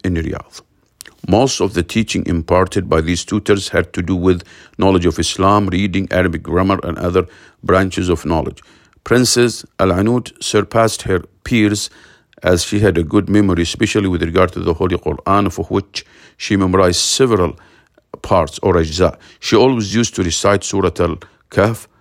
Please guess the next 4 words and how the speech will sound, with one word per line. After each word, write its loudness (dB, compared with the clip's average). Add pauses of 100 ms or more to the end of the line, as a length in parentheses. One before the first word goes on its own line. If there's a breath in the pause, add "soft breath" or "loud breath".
(420 soft breath)
uh, 2
Al-Waqi'ah, 0
and -2
Al-Hadid. -4